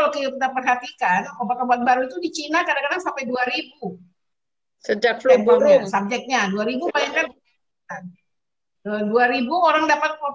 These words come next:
Speaker 1: pengobatan gratis, itu kan, eh, suatu yang sangat luar biasa sebenarnya. Ya, kita obat itu ori. Kenapa ya tiba-tiba, eh,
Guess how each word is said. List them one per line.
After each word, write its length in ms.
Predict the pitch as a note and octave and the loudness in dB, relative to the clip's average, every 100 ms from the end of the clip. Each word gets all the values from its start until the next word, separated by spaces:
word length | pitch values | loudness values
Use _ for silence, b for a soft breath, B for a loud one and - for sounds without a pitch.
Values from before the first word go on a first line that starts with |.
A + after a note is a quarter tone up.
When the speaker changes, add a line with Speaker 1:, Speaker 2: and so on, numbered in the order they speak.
| C4+ | -2
Speaker 1:
pengobatan 500 | C4 B3+ C4 B3+ A#3+ | -2 0 0 0 2
gratis, 720 | B3 A#3 - E4 - - - | 2 2 0 -6 -6 -8 -14
itu 180 | B3+ D#4 | -18 -8
kan, 160 | E4+ E4+ | -4 -4
eh, 480 | C#4+ B3+ B3+ A#3+ A#3+ | -6 -4 0 2 0
suatu 240 | B3 B3 B3+ | -2 -4 -2
yang 320 | A#3+ A#3+ A#3+ | -2 -2 -2
sangat 400 | A#3+ A#3+ A#3 A#3 _ | -2 -4 -4 -8 _
luar 240 | G#3+ G#3+ | -4 -4
biasa 460 | G3+ C4 D#4+ - C#4+ | 0 0 0 0 -2
sebenarnya. 500 | G#3+ G3 F#3 F3 E3+ - - | -4 -4 -4 -4 -8 -12 -20
Ya, 140 | F#3 G#3+ | -18 -16
kita 140 | - C#4+ | -14 -10
obat 240 | A3+ G#3+ | -8 -8
itu 60 | D4 | -4
ori. 340 | A3 F3+ A#3+ G3 F3+ - _ _ _ _ _ _ _ | -2 -2 -4 -8 -12 -16 _ _ _ _ _ _ _
Kenapa 200 | D#4 E4+ | -4 0
ya 80 | F4+ C#4+ | 2 2
tiba-tiba, 280 | A#3 A#3 B3+ B3 | -2 -4 -4 0
eh, 180 | B3 | 0